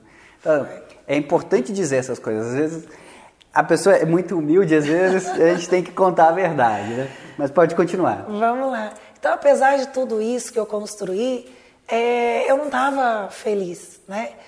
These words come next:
Speaker 2: E aí chegou um ponto em que eu tive dois burnouts.
Speaker 1: Hum.
Speaker 2: E aí, quando a gente perde a saúde, é aquele momento que você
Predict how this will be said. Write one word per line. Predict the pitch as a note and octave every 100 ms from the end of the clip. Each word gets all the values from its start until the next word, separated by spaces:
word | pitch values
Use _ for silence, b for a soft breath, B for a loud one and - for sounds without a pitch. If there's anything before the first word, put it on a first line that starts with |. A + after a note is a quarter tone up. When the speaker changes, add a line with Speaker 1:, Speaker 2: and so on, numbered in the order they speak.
| B B B B B C#4
Speaker 2:
E | C4
aí | C4+ C4+ C#4 C#4+
chegou | - B3+ C#4
um | C#4+
ponto | C4+ C4 C#4+ C#4
em | C4+
que | C4+ C4 C4 C4+ B3+ A#3+
eu | A#3 B3+ B3+
tive | - B3+ B3
dois | A3 B3 B3+
burnouts. | B3 B3 A#3 - - - - - _ _ _ -
Speaker 1:
Hum. | A2+ _
Speaker 2:
E | A3+
aí, | A3+ A3 A#3 A#3+ A#3+ A#3 - -
quando | B3+ C#4
a | C#4
gente | A#3+ A#3
perde | - G#3+ A3 G3+
a | G#3
saúde, | - G3 A3+ A3+ F3+ F#3 - b b b b b b
é | -
aquele | G#3+ G#3+ A#3 A#3
momento | A#3 A3+ A3+ A#3
que | A3+
você | - A#3